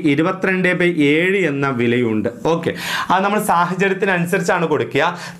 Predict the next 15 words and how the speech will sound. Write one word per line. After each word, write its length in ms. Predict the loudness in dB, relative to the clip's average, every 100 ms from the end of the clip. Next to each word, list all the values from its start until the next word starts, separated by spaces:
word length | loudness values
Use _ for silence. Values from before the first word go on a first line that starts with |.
| 0
തന്നിരിക്കുന്ന 520 | 4 2 2 2 2 2
ചോദ്യത്തിൽ 360 | 2 2 0 2 2 4
ഏഴിൻ്റെ 380 | 2 0 0 2
ഗുണിതമാണ് 560 | 2 2 2 2 0 -2 -4 0
തരുന്നതെങ്കിൽ, 600 | 0 2 0 0 -2 -4 -4 -18 -20 -20 -20 -20 -12 -8 -2 0
അതായത് 320 | 2 2 2 0 -6 -12 -10 -2
നമുക്ക് 220 | 0 0 0
തന്നിരിക്കുന്ന 500 | 0 2 0 0 0 0
സംഖ്യ, 260 | 0 0 -2 0
അതായത് 260 | 0 0 -2 -2
പ്രത്യേകിച്ച് 380 | -2 0 0 2 2
റേഡിയസ്, 540 | 2 2 0 -2 -4 -4 -4
ഓക്കെ, 180 | -2 -2 0 2
ആരം 260 | 2 -2 -6 -10 -10 -2 2
ഏഴോ 280 | 4 4